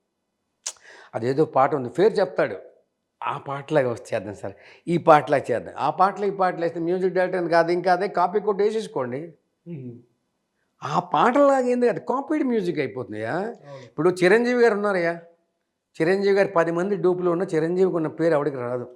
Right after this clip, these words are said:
Speaker 2: అవును.
Speaker 1: ఎస్పి బాలసుబ్రహ్మణ్యం పాడే, మా పాడేలాగా ఎంతోమంది ఉన్నారు, చాలామంది ఉన్నారు, కానీ ఎస్పి బాలసుబ్రహ్మణ్యం ఎవడు అవ్వలేడు.
Speaker 2: అంతే.
Speaker 1: నేను ఫ్యాక్ట్ చెప్తున్నాను అలా. ఎందుకంటే కాపీడ్ ఎప్పుడు ఉండకూడదు. ఎక్కడెక్కడో హిట్ అయిపోయిందని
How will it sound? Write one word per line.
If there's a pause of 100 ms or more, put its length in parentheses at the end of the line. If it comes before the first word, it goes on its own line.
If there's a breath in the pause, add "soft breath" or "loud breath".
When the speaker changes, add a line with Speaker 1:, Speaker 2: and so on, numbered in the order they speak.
(140)
Speaker 2:
అవును. (500 loud breath)
Speaker 1:
ఎస్పి
బాలసుబ్రహ్మణ్యం
పాడే,
మా
పాడేలాగా
ఎంతోమంది
ఉన్నారు, (640)
చాలామంది
ఉన్నారు, (460)
కానీ
ఎస్పి
బాలసుబ్రహ్మణ్యం
ఎవడు
అవ్వలేడు. (560)
Speaker 2:
అంతే. (160)
Speaker 1:
నేను
ఫ్యాక్ట్
చెప్తున్నాను
అలా.
ఎందుకంటే (460 soft breath)
కాపీడ్
ఎప్పుడు
ఉండకూడదు.
ఎక్కడెక్కడో
హిట్
అయిపోయిందని